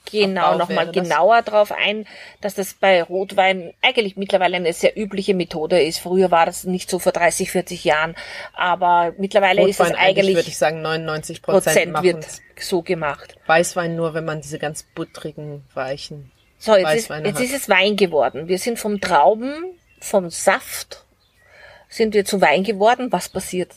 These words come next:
Speaker 1: dann?
Speaker 2: Dann entscheiden wir, in welchen Wein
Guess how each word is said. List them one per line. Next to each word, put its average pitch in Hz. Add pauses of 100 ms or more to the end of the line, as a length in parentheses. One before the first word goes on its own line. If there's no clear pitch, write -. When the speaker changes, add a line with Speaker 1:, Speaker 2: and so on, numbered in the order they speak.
Speaker 1:
dann? 269 (1600)
Speaker 2:
Dann 160
entscheiden 156
wir, 156 (240)
in 156 (200)
welchen 156
Wein 170